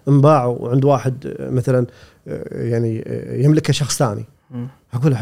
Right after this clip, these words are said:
Speaker 1: "ش-، شو أسوي لك؟ سحر أسود أسوي لك." <laughs> صح ولا لا؟ أنت لازم تهتم في ال-، ال-، ال-، يعني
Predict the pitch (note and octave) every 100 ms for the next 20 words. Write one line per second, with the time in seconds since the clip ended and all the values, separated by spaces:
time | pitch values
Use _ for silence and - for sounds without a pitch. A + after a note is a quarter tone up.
0 | E3 C3 - E3 - - B2 - C#3+ C#3
1 | C#3+ C3 A#2 A#2+ A#2+ - - - - D3+
2 | _ _ - D#3+ - D3+ C#3+ B2 B2+ -
3 | E3 - - - A#3+ F#3+ G3 A#3 G3+ F#3
4 | F3 A#3 G3 G3+ B3+ - - - _ -
5 | C3 B2+ - B2 C3+ B2 - B2 C3